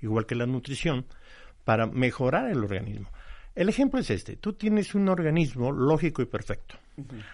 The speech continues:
Speaker 1: Hace todas sus funciones fisiológicas, bioquímicas, produce tu cuerpo energía para moverte, para
Speaker 2: Ujú.
Speaker 1: pensar, ver, hacer. Te late el corazón, circula la sangre, te crece el cabello, las uñas, en fin, vas evolucionando.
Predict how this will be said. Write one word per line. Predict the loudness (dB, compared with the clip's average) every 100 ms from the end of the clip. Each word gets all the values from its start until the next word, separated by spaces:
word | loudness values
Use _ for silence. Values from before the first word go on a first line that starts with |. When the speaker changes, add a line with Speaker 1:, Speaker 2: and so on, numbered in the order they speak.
| -2
Speaker 1:
Hace | 0 2 2
todas | 0 -6 0 2 2
sus | 2 0 0
funciones | 0 0 4 4 6 4 0 -4
fisiológicas, | -4 0 2 4 2 -2 -4 -2
bioquímicas, | -2 -4 -2 0 -2 0 -2 -2 -12 -10 -4
produce | 2 4 6 4 2 -2
tu | -2 -2
cuerpo | 0 0 0
energía | 0 -2 -2 -2 0 0 -4 -20 -8
para | 0 2 2 0
moverte, | -2 2 0 2 0
para | 0 -2 -2
Speaker 2:
Ujú. | -2
Speaker 1:
pensar, | -6 0 0 0
ver, | 0 0 0 -2 -8 -4
hacer. | 0 0 0 -6 -2
Te | 0
late | 2 2
el | 0
corazón, | 0 0 0 0 2 2
circula | 0 2 4 4
la | 2
sangre, | 2 2 4 2 0 -2 -10 -12 -2
te | 0
crece | 2 2 2
el | 2
cabello, | 2 4 4 4
las | 2 0
uñas, | 0 0 0 -2
en | -4
fin, | 0 0 2
vas | 2 2
evolucionando. | 0 0 -2 -6 -6 -6 -8